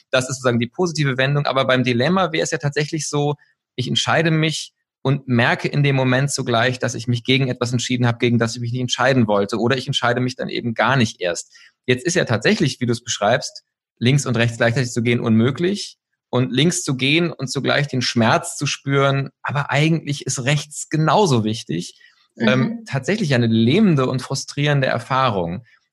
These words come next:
Speaker 1: Ähm,
Speaker 2: Mhm.
Speaker 1: ein Gedanke aus dem Buch, bevor wir darüber sprechen, was man tun kann, um... Ähm,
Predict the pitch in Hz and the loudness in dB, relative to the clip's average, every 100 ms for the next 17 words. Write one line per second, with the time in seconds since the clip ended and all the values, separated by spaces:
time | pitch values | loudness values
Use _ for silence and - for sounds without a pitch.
0 | - 113 113 113 127 175 160 170 170 151 | -2 2 2 2 2 4 2 2 0 -2
1 | - 151 139 180 196 - 139 160 147 139 | 0 0 2 0 0 -6 -4 -2 0 0
2 | 135 135 - 143 143 131 123 120 117 131 | -2 -4 -2 -2 0 -2 0 -2 -2 -2
3 | 131 127 120 117 - 113 113 110 - - | -2 0 -2 -2 -2 0 2 0 -2 -2
4 | 107 107 | -2 -4